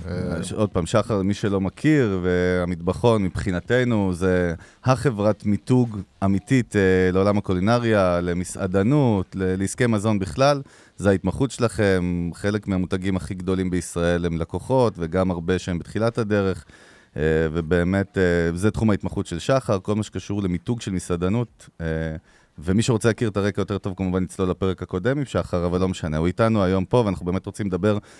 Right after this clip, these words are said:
Speaker 2: על המצב שבאמת אחד השווקים שנפגע בצורה הכי,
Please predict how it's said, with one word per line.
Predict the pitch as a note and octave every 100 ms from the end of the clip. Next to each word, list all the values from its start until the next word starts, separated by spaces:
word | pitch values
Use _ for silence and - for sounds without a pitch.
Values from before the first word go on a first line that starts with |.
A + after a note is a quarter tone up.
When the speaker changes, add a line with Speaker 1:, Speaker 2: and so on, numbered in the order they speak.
| - -
Speaker 2:
על | - F#2
המצב | F#2 - B2 A#2+ A2+ - -
שבאמת | - G2 F2+ G2 A2+ -
אחד | - G2+
השווקים | G2+ F2+ F2+ F#2+ F2+
שנפגע | G2 F2+ D#2+ F2+ F2+ E2 D#2+
בצורה | D2+ - D#2+ E2+
הכי, | D#2+ - F#2 F2 E2 D#2 D2